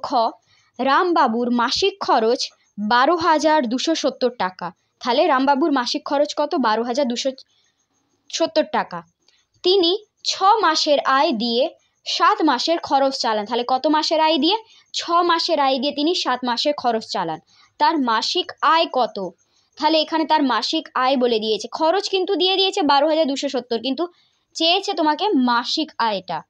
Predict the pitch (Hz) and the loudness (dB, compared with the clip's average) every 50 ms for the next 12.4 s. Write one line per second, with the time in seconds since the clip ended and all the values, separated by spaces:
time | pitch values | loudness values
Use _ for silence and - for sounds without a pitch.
0 | _ _ _ _ _ _ 254 277 320 - - 392 381 370 - 381 370 370 359 359 | _ _ _ _ _ _ -6 -6 -6 -6 -6 -6 -4 -2 -2 -2 -2 -2 -2 0
1 | 330 330 320 285 320 320 - 285 277 277 285 294 - _ _ _ _ _ _ _ | 0 2 2 2 0 -2 -2 -2 -2 -2 -2 -6 -8 _ _ _ _ _ _ _
2 | 320 330 359 339 403 392 - 415 403 359 311 311 - 302 302 302 302 285 262 262 | 0 0 0 0 0 -2 0 0 0 2 0 2 2 2 2 2 0 0 0 0
3 | 269 269 - - 294 277 254 - 277 254 220 220 240 247 - _ _ _ _ _ | 0 0 -2 -2 -4 -4 -2 0 0 0 0 0 -2 -6 -10 _ _ _ _ _
4 | _ _ - 247 247 269 - 285 294 285 - - 392 359 381 370 370 349 349 349 | _ _ 0 0 0 0 0 -2 -4 -2 -2 -2 0 0 0 2 2 0 0 0
5 | - 302 294 294 - - 247 233 247 294 - _ _ _ - _ _ _ - - | 0 0 0 -2 -4 -4 -2 -2 -2 -2 -6 _ _ _ -20 _ _ _ -8 -4
6 | - 339 339 359 392 403 370 311 302 269 254 - 240 247 285 370 - _ _ _ | 0 0 2 2 2 4 4 4 4 2 2 2 0 0 0 0 -4 _ _ _
7 | _ _ _ _ - 320 311 277 277 285 285 - 277 285 311 311 381 392 349 294 | _ _ _ _ -2 0 2 2 2 0 0 0 0 0 2 2 2 2 2 0
8 | 269 320 285 330 294 226 247 269 269 269 - 349 349 - 311 302 302 277 233 220 | 0 0 2 0 0 0 0 0 0 0 -2 -4 -2 0 2 4 4 4 2 0
9 | - - _ 240 220 233 214 190 202 247 311 - _ _ - - _ _ 233 240 | -2 -4 _ -10 -8 -6 -6 -4 -4 -4 -4 -6 _ _ -20 -20 _ _ -2 -2
10 | 277 285 294 294 262 226 262 349 403 403 392 330 294 240 247 - 233 247 285 370 | 0 0 0 0 0 2 2 2 2 2 2 0 0 0 0 0 0 0 0 -2
11 | - _ _ _ _ - 302 302 320 302 269 254 269 285 - - 349 320 285 262 | -6 _ _ _ _ -2 0 2 2 2 2 2 2 2 2 0 0 2 2 2
12 | 208 190 202 208 190 160 165 | 0 -2 -4 -4 -6 -6 -6